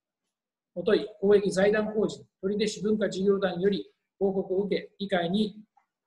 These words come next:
ご報告申し上げるものであります。えー、次に報告第七号、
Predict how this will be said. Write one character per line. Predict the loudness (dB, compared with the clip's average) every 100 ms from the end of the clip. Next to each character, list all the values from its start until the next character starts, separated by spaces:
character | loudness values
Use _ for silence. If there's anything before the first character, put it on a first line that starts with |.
| _
ご | 0
報 | 0 0 0
告 | 2 2 0
申 | 2
し |
上 | 2
げ | 2
る | 0
も | -4
の | 0
で | 2
あ |
り | 0
ま | -2
す。 | -12 -14 -18 _ _ _ _ _ _ _ _ _ _ -20 _ _ _ _ -20 -20 _ -18 -16 -16 -18 -20 _ _ _ _ _ _ -16 -16 -16 -16 -12 -12 -12 _ -4
え | -2
ー、 |
次 | 0 2 2
に | 2 -2 -16 0
報 | 4
告 | 6 6
第 | 6 4
七 | 4 4
号、 | 2 0